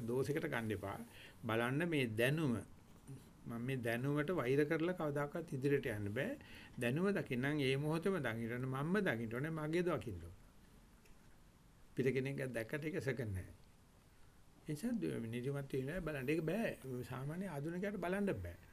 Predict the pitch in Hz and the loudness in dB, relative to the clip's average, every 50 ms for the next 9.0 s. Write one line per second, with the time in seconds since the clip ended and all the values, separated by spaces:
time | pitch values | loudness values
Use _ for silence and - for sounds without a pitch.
0 | - - - - - - - - - 139 127 - - - 226 240 247 240 180 160 | -20 -20 -20 -20 -20 -20 -20 -12 -6 -4 -2 -2 -2 -4 -4 -4 -2 -2 0 2
1 | 165 170 190 202 208 220 214 208 208 185 147 - 190 170 175 170 160 151 135 151 | 2 2 4 4 4 2 2 2 2 0 0 0 -2 -2 -2 -2 -2 -2 0 2
2 | 135 135 151 170 170 156 147 147 151 156 165 175 190 - - - - 143 131 127 | 2 2 2 0 0 0 0 0 0 -2 -2 -4 -6 -8 -10 -10 -8 -6 -6 -6
3 | 120 - - - - - - 127 135 151 - 185 165 - - 143 - - 147 143 | -4 -4 -6 -6 -4 -2 0 0 0 0 0 -4 -4 -2 -2 -2 0 2 2 2
4 | 156 185 190 156 135 139 139 - - 123 - 110 110 120 131 135 131 143 117 98 | 4 4 6 6 6 4 4 0 -2 -6 -6 -4 -2 -2 -2 0 2 2 2 0
5 | 92 92 - 143 185 214 220 208 226 220 214 208 - - 233 175 175 160 - - | -2 -4 -6 -6 -4 -4 -4 -4 -4 -4 -4 -4 -4 -4 -6 -6 -6 -8 -8 -10
6 | - - - - - - - - - - - - - - - - - - 175 151 | -12 -16 -16 -16 -16 -16 -16 -16 -16 -16 -16 -16 -16 -16 -16 -4 0 2 2 4
7 | 131 131 139 151 170 170 156 - 196 190 185 160 151 151 170 180 180 208 196 190 | 4 4 4 6 4 2 2 2 2 4 4 2 2 0 0 4 4 4 4 6
8 | 170 160 160 165 180 202 240 220 196 185 170 185 175 180 175 - 170 165 165 | 4 2 2 0 0 0 2 2 2 2 2 0 -2 -2 2 2 2 2 2